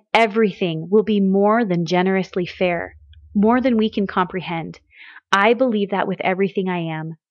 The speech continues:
Maybe sometimes in our unsettled moments,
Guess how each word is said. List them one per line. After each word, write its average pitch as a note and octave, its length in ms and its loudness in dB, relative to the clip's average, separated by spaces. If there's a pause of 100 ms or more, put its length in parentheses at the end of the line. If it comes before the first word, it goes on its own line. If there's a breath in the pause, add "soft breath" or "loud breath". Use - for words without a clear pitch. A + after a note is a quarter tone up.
(320 soft breath)
Maybe A3 320 2
sometimes F#3+ 640 -4
in G3 80 0
our F#3+ 160 2
unsettled B3 520 0
moments, E3+ 480 -6